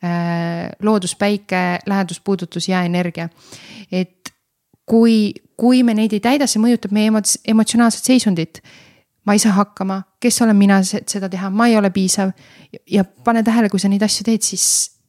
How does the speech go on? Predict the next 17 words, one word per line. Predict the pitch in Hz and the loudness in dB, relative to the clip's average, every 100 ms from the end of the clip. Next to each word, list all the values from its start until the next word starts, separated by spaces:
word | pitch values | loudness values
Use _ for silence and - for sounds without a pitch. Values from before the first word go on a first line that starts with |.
| _ _ | _ _
miks | - - 240 - | -10 -4 -2 0
ma | |
näen | 233 220 | 0 0
väljakutsetes | 208 208 202 - 190 - | 0 -2 -6 -12 -8 -4
esimese | 214 220 175 180 | -2 -2 -4 -4
nädalaga | 196 196 175 175 | -4 -2 -2 2
nii | 214 | 2
suurt | 202 190 - | 2 -2 0
muutust, | 220 202 180 - | 0 0 -4 -6
on | 175 | -4
puhtalt | 214 196 185 | -4 -4 -6
sellepärast, | 202 180 180 - | -4 -4 -8 -10
et | 175 | -8
naised | 190 180 165 | -8 -6 -8
võtavad | 170 165 170 | -8 -10 -8
vundamendi | 185 170 165 165 | -6 -6 -10 -8
käsile. | 175 - - | -8 -10 -12